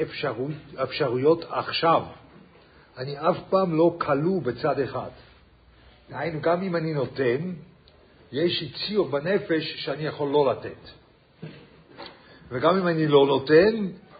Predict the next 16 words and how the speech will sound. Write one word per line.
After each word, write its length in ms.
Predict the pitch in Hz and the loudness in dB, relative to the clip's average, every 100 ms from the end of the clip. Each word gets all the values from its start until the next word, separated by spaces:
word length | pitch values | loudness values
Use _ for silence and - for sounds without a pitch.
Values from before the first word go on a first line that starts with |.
| - _ | -20 _
יש 240 | 123 160 - | -4 -2 -2
לי 60 | 127 | -4
ציור 180 | - 208 | 0 2
בנפש 380 | 156 185 196 147 | 2 0 0 0
שאני 180 | 156 151 | 0 0
יכול 240 | 127 139 | 0 2
לתת. 300 | 123 - 131 - - | 2 0 -2 -4 -10
אז 200 | 131 139 | -6 -4
אני 140 | 156 156 | -2 -2
באמצע. 420 | 139 139 - 117 - - - - - - - | -2 -2 -6 -10 -12 -20 -20 -20 -20 -20 -8
אז 160 | 139 165 | -4 0
אני 120 | 196 | 0
יכול 220 | 160 180 - | 2 2 4
כל 280 | 139 226 196 | 8 10 10
היום 280 | 175 196 | 8 6
לתת, 500 | 170 151 214 226 - | 4 6 10 10 8